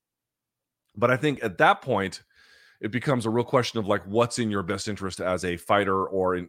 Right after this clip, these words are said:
in that case, what's in your best interest as a promoter. Now, if U F C actually has to compete, like, by bidding for a guy's services, and they can only offer two-year deals, that's a pretty attractive option.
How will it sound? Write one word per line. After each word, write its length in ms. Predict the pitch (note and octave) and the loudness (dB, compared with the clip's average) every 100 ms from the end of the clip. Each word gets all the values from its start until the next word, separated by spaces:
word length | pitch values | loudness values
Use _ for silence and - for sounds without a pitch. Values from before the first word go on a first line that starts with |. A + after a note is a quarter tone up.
| - | -8
in 80 | G2 | -4
that 140 | G2+ | -4
case, 180 | - F#2+ | -4 -4
what's 140 | G2 G2 | -4 -4
in 80 | |
your 100 | F#2 | -4
best 200 | E2+ F2+ | -2 -4
interest 280 | F2 F2 E2 | -8 -12 -10
as 120 | E2 | -10
a 40 | D#2 | -10
promoter. 560 | - E2 A#2 D#2 B1 _ _ _ - - | -8 -2 0 0 -6 _ _ _ -18 0
Now, 100 | A#2+ | 2
if 120 | A2+ | 2
U 80 | F#3+ | 2
F 80 | F#3 | 2
C 160 | F3 | 6
actually 260 | D3+ - C3+ | 6 4 4
has 200 | C3+ B2 | 4 4
to 80 | A2+ | 0
compete, 500 | - F#2 - D3+ - _ - | -8 -6 0 2 0 _ 0
like, 200 | G2 F2 - | 0 2 4
by 160 | F#2 | 4
bidding 800 | D#2 E2 D#2+ B2 D3+ F#2+ E2 F#2 | 4 -6 6 8 8 4 0 -6
for 240 | - G2+ E2 | -2 -2 0
a 60 | |
guy's 440 | E2 E2 D#2+ E2+ - | -2 0 0 -2 -8
services, 680 | - D3+ D3 - E2+ D#2+ G#2 _ - - - G2 | -2 0 0 -4 -4 -4 -8 _ -20 -20 -12 0
and 100 | A2+ | 2
they 80 | |
can 140 | A#2 A#2 | 2 0
only 240 | B2+ B2 | 2 2
offer 300 | A#2+ B2 A2 | 4 4 2
two-year 280 | - B2 A2 | 0 2 2
deals, 240 | D#3 C#3+ - | 2 -2 -2
that's 160 | - | -2
a 60 | D4 | -2
pretty 360 | - F#3 G3+ E3 | -6 -6 -2 -2
attractive 480 | - D#3+ E3 A2 | 2 0 0 0
option. 400 | G#2 A3+ - - | 0 0 -4 -14